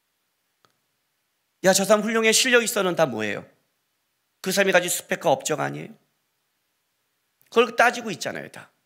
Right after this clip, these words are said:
천국에서는 누가 큽니까? 이 문제를 얘기하고 있는 거예요. "그가 무슨 일을 했니? 뭘 가졌니?" 이거예요. 자기 건가요?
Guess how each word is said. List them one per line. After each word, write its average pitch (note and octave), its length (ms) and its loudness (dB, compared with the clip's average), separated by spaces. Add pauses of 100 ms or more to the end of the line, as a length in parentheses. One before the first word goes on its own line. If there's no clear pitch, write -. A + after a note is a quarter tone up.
(960)
천국에서는 A#3+ 380 0
누가 A#3+ 240 4
큽니까? A3+ 880 0
이 F#3 80 -2
문제를 E3 320 -2
얘기하고 G#2+ 300 -4
있는 F2+ 180 -14
거예요. - 180 -18 (1900)
"그가 A3+ 140 4
무슨 A3 300 0
일을 A#3 140 4
했니? D#3+ 260 0
뭘 B3 260 6
가졌니?" G3 720 0
이거예요. A#2 360 -6 (1160)
자기 F3+ 300 0
건가요? C3+ 500 -4